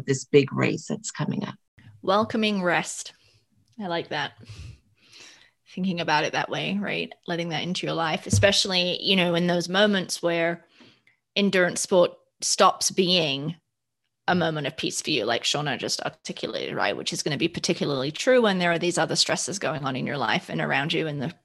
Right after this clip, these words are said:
Speaker 2: political and cultural climate that we live in.
Speaker 1: Right. And, um, one thing I love about this sport is the groups that we've formulated.
Speaker 2: Mm.
Speaker 1: They become our family.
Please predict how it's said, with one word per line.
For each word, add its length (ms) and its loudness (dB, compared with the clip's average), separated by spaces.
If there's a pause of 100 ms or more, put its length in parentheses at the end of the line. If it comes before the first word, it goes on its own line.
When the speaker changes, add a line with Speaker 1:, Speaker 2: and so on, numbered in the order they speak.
(120)
Speaker 2:
political 580 -2
and 240 -6 (340)
cultural 360 -2
climate 560 -6
that 200 -2
we 120 -4
live 160 2
in. 200 -4 (1400)
Speaker 1:
Right. 360 0
And, 160 6
um, 240 4
one 160 8
thing 200 2
I 200 2
love 180 2
about 260 4
this 200 -4
sport 320 -2
is 320 -6 (120)
the 80 0
groups 560 0
that 160 0
we've 200 0
formulated. 600 0
Speaker 2:
Mm. 40 -8 (180)
Speaker 1:
They 140 2
become 280 2
our 120 4
family. 640 -2